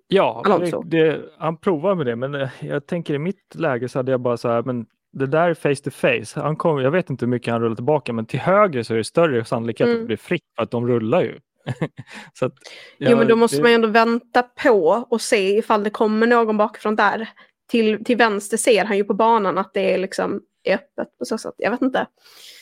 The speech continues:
Speaker 2: Det är en svår
Speaker 1: Ja, lite
Speaker 2: situation att
Speaker 1: så.
Speaker 2: analysera vad förarna tänker och, eh, sådär i de här millisekunderna de behöver på sig att reagera.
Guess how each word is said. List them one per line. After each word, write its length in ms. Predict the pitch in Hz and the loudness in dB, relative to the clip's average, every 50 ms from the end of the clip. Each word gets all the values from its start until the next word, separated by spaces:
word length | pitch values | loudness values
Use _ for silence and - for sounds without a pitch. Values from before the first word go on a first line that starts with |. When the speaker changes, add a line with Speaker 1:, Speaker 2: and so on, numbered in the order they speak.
| - - - - - - - _ _ | -20 -20 -20 -20 -20 -20 -20 _ _
Speaker 2:
Det 80 | - 277 | 4 4
är 20 | |
en 40 | 269 | 4
svår 160 | - - 302 | 6 6 4
Speaker 1:
Ja, 40 | 302 | 4
lite 100 | - 165 | 4 2
Speaker 2:
situation 480 | 175 170 254 247 - 294 226 208 214 | 0 0 0 2 4 4 6 6 6
att 80 | 214 220 | 4 4
Speaker 1:
så. 40 | 220 | 4
Speaker 2:
analysera 460 | 220 226 - - 285 277 214 226 202 | 4 4 4 4 4 4 4 6 4
vad 120 | 220 226 - | 4 2 4
förarna 440 | - 220 220 226 214 202 185 202 247 | 4 6 6 6 6 4 4 2 2
tänker 460 | 196 - 226 190 202 214 - 202 185 | 2 2 2 2 0 0 0 2 2
och, 340 | 190 180 185 190 190 196 190 | 4 4 4 4 6 6 4
eh, 140 | 190 196 220 | 4 2 0
sådär 440 | - - 247 220 190 190 185 196 202 | -2 0 2 4 4 4 2 0 -4
i 400 | - - 196 220 214 208 220 - - | -2 -2 -2 0 0 0 -2 -2 -2
de 220 | 247 214 214 214 226 | -2 0 2 4 4
här 140 | 202 - | 4 4
millisekunderna 1000 | 208 208 214 220 220 214 208 208 - 220 - - 196 185 185 175 185 185 190 190 | 2 2 4 4 4 4 2 0 0 0 2 2 2 2 2 2 2 2 2 2
de 180 | 185 202 196 196 | 2 2 2 2
behöver 300 | 202 220 196 185 190 196 | 2 2 2 2 0 0
på 220 | 196 - 208 185 | -2 -2 -2 -2
sig 320 | 214 - - 190 190 185 185 | -2 -2 -2 0 0 2 2
att 200 | 196 190 196 196 | 4 4 4 4
reagera. 560 | 190 190 196 208 226 208 196 185 190 202 | 2 2 2 0 0 0 2 2 0 0